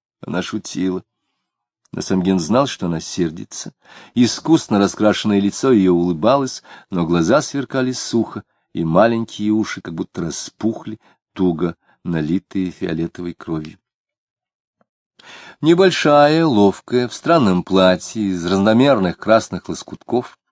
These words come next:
она напоминала какую-то редкую птицу.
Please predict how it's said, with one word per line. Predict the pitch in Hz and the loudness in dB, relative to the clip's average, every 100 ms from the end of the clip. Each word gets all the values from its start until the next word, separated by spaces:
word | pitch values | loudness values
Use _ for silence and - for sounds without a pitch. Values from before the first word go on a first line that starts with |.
| _ _ _ _ | _ _ _ _
она | 95 104 | -2 0
напоминала | 156 - 87 87 120 | 0 -2 -2 0 0
какую-то | 113 - 95 104 92 | -2 -6 -4 -4 -2
редкую | 87 - - 95 | -4 -4 -8 -12
птицу. | - - 87 - - | -12 -10 -10 -10 -14